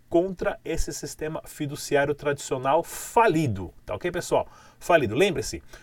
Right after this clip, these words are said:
o fruto dos, da venda do seu tempo através do seu trabalho é única e exclusivamente seu. Seu e de ninguém mais. E você só protege isso com criptomoedas.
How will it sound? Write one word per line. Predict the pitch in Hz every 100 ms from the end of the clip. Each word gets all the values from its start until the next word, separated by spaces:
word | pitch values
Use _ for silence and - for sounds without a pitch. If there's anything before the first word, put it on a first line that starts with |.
| - - -
o |
fruto | 107 - 185 240 - 240
dos, | 170 175 - 127 117 117 -
da | 135
venda | 123 104 175 190 156
do | 139
seu | - - 214
tempo | - 175 165
através | 160 147 131 139 127
do |
seu | 120 -
trabalho | 143 131 117 147 180
é | 156
única | 175 226 226
e | 190
exclusivamente | - 196 175 175 170 156 208 - 220
seu. | - - - 139 110 - - _ _ _ _ _
Seu | - - 165 143
e |
de | 127 151
ninguém | 170 202
mais. | 165 92 90
E |
você | 113 120 -
só | 156
protege | - 139 - 160 196 175
isso | 170 185 - 214 - _ - -
com | 170 190
criptomoedas. | - 170 - 185 185 127 76 - -